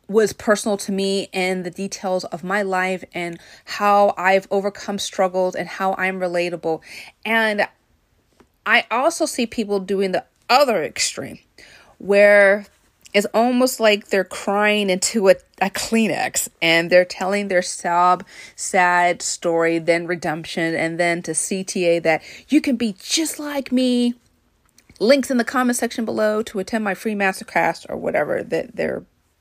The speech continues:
selling, whatever. And I'm telling you, that story can only last but so long,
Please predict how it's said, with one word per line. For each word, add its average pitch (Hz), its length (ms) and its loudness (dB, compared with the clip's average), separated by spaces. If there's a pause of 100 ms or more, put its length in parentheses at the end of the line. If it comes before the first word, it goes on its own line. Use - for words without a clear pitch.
(140)
selling, - 680 -10
whatever. - 380 -8 (540)
And 190 240 4
I'm 214 120 0
telling 254 360 2
you, 175 240 0
that 185 480 2
story 190 380 2
can 190 160 -2
only 196 260 -2
last 185 420 2
but 165 180 -4
so 185 320 -4
long, 175 420 -4